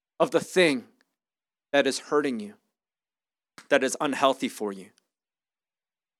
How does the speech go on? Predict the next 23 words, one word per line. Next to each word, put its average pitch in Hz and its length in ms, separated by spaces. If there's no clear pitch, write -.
See, 160 180
healing, 175 600
it 147 160
comes 196 320
by 156 280
way 131 460
of 131 160
repentance. - 720
To 156 80
let 160 280
go 175 460
of 139 140
our 127 120
pain 185 480
and 143 140
what 143 140
we're 147 80
trying 160 260
to 147 80
hide, 151 480
it 139 100
happens 190 800
through 120 540